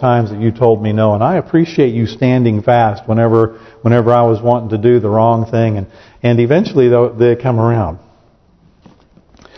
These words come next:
But, you know, someone else that's a hero, and this may be a real shock, is our boss at work.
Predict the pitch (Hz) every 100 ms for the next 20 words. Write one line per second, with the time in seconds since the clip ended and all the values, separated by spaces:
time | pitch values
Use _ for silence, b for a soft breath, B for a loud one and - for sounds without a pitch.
0 | B B B B B B _ _ _ -
1 | 135 - 190 156 185 170 139 139 156 -
2 | 123 123 120 113 117 117 104 - 113 143
3 | 147 139 120 123 113 113 117 127 117 147
4 | 135 120 - - 127 120 110 - _ 127
5 | 131 120 123 - 117 123 117 113 120 117
6 | 92 - - - - - _ _ _ _
7 | - - B B B - 117 110 113 104
8 | 90 - -